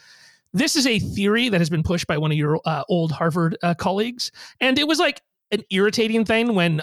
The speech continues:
I heard it quoted at me by academics and N G O folks who are just trying to make themselves feel better, uh, and trying to feel morally superior to anybody who's ever worked for an advertising-supported product. But then it was just irritating. Now we're seeing it weaponized, right? Like, this theory that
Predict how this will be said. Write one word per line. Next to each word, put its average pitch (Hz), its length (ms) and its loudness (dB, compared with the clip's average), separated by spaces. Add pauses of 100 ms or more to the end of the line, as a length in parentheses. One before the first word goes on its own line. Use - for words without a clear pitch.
I 165 260 -2
heard 190 200 0
it 165 100 -8
quoted 165 300 0
at 180 120 -2
me 190 240 0
by 156 360 -2
academics 160 680 -2
and 151 320 -2
N 165 140 0
G 156 160 -2
O 156 80 0
folks 170 320 -2
who 165 80 -4
are - 20 -6
just 151 140 -6
trying 151 140 -4
to 143 40 -4
make 151 120 -4
themselves 143 340 -4
feel 143 160 -6
better, 165 400 0
uh, 160 200 0
and 147 120 -2
trying 160 140 -2
to 151 40 -2
feel 156 140 -2
morally 143 400 -2
superior 165 480 -4
to - 80 -8
anybody 151 240 -2
who's 151 140 -4
ever 135 120 -6
worked 135 200 -6
for 151 100 -10
an 120 80 -8
advertising-supported 143 800 -12
product. - 400 -14 (400)
But 277 140 0 (120)
then 269 160 0
it 302 40 2
was 240 100 2
just 202 220 -2
irritating. 156 520 0
Now 202 160 2
we're 233 120 2
seeing 196 200 2
it 175 120 -2
weaponized, - 560 -6
right? 170 240 0
Like, 175 100 -2
this 165 160 -4
theory 240 300 2
that 196 160 0